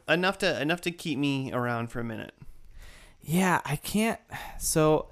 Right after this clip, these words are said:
Speaker 2: I've only seen a handful of episodes, and I'm pretty sure I mentioned the Cabin Weekend
Speaker 1: Yep, yep.
Speaker 2: D V D. I'm pretty sure it was not season one either. <laughs> So, like, I,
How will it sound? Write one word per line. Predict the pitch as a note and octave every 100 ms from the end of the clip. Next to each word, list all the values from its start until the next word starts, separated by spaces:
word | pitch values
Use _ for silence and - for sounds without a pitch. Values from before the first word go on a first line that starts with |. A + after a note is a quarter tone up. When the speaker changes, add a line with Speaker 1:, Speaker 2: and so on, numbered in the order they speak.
| - - _ -
Speaker 2:
I've | D3+
only | F#3+ F#3+
seen | F3 E3+ D3+
a |
handful | C3+ C3+ C#3 C3+ B2
of |
episodes, | A2 C3 - B2 B2 -
and | C3
I'm | C3+ B2+ -
pretty | - F3 E3 C#3+
sure | - - A#2+ A2 A2 B2 _ _ - - -
I |
mentioned | A#2 A#2+ - A#2+ G#2+
the |
Cabin | - A2+ G#2+ G#2 G2+ F#2+ - - G#2
Weekend | G#2 - G2+ G2
Speaker 1:
Yep, | D3+ C#3
yep. | A#2+
Speaker 2:
D |
V | A2
D. | G#2+ G#2 - - -
I'm | C3
pretty | - - D3+
sure | C#3 C#3+ B2+
it | F#2+
was | A2 G2+
not | G2+ G2+ F#2 -
season | - G#2+ G2+ F#2+
one | F2 D#2 - -
either. | G2 G2+ D#2+ -
<laughs> | -
So, | - D#3 C3+
like, | B2+ A#2+ - - - - - - _ -
I, | C#3 E3